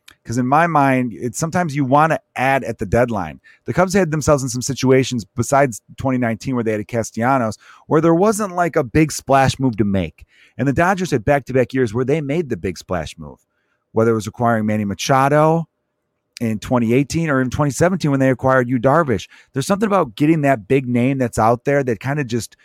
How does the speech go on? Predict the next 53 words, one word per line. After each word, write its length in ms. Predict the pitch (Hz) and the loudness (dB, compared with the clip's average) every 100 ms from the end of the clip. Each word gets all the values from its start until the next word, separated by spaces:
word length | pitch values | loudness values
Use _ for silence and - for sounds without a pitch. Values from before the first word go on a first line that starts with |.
| _ _ - | _ _ -6
jacks 400 | 107 127 - 143 | 2 2 2 0
up 140 | 117 | 0
the 100 | 117 | -2
entire 340 | 107 120 123 | -2 2 2
team. 380 | 110 - 117 65 | 0 -2 -4 -4
It 100 | - | -8
gets 180 | 107 123 | -6 -4
them 180 | 113 104 | -2 0
ready 140 | 117 | 0
to 80 | 107 | 0
go 120 | 107 | 0
to 60 | 101 | -2
battle. 420 | 76 101 104 64 | -2 -4 -4 -8
And 100 | 73 | -10
they're 60 | 98 | -8
like, 180 | 92 95 | -8 -8
"He-, 100 | 113 - - | -10 -12 -14
hell 240 | - 131 | -4 0
yeah, 220 | 113 92 | 0 0
our 140 | 73 110 | -4 -6
front 240 | - 120 | -4 -2
office 340 | 113 - 95 | -2 -4 -10
is 140 | 95 85 | -10 -4
one 160 | 117 | 0
hundred 140 | 123 117 | 0 -2
percent 280 | 101 110 90 | -6 -8 -6
behind 360 | 95 117 123 | -4 -2 -2
us. 120 | 120 - _ _ | -2 -6 _ _
They 100 | 120 | 2
went 160 | 127 123 | 2 2
out 120 | 107 | 0
and 80 | 101 | -2
got 180 | 101 - | -4 -6
the 60 | |
biggest 380 | 80 123 117 - | -2 0 0 -4
stud 260 | - 110 107 | 0 0 0
in 80 | |
the 60 | 98 | -2
market. 440 | 95 87 - 73 - | -4 -4 -6 -14 -6
Let's 200 | 110 - | -6 -4
go." 360 | - 98 - _ _ _ _ _ | 0 0 -2 _ _ _ _ _
And 160 | 92 104 | -6 -2
then 80 | 104 | -4
it 60 | |
just 140 | 104 - | -4 -2
kind 120 | 127 | 0
of 60 | |
inspires 520 | 107 - - 110 113 87 | 0 -4 0 2 2 -2
a 40 | |
team. 400 | - 127 80 69 - | -6 -4 -4 -8 -14
And 160 | 92 | -8
that's 200 | 104 - | -8 -4
something 500 | - 104 107 98 85 | -4 -4 -4 -4 -6